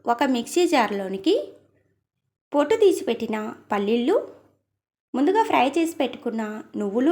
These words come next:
వేసుకోవాలి. రెండు స్పూన్లు కారము వేసుకోవాలి. కారం ఎక్కువగా ఉన్నదైతే రెండు స్పూన్లు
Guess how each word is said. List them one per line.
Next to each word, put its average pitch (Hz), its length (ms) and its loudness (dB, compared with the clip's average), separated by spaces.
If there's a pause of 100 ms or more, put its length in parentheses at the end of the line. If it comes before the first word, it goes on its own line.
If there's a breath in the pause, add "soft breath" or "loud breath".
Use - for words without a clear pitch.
వేసుకోవాలి. 196 600 -2 (2000)
రెండు 330 220 4 (100)
స్పూన్లు 262 440 0 (400)
కారము 220 440 0 (120)
వేసుకోవాలి. 190 640 -2 (880 soft breath)
కారం 339 300 4 (100)
ఎక్కువగా 302 360 2 (120)
ఉన్నదైతే 226 400 -2 (100)
రెండు 240 240 0
స్పూన్లు 254 320 0